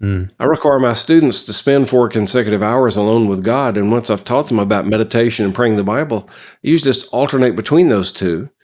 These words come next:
Speaker 2: And most of them tell me they spent more than four hours.
Speaker 1: Right.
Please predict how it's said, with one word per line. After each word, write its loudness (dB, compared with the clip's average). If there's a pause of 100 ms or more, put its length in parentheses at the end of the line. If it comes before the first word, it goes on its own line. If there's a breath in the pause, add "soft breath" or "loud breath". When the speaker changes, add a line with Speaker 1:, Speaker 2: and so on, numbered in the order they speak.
(220 loud breath)
Speaker 2:
And 0
most 2
of 4
them 2
tell 2
me 4
they 2
spent -2
more 4
than 0
four 0
hours. -6
Speaker 1:
Right. -2